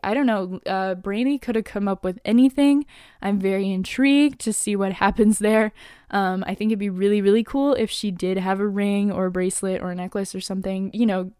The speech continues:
again, just kind of to be, like, a cool, like, a little wink to the Flash, a little nod to the Flash.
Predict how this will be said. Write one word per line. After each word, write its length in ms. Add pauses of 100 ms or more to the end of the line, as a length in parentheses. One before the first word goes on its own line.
(100)
again, 400
just 180
kind 200
of 80
to 100
be, 160
like, 200
a 40
cool, 480 (640)
like, 100
a 60
little 220
wink 260
to 140
the 80
Flash, 560
a 40
little 220
nod 380
to 100
the 80
Flash. 560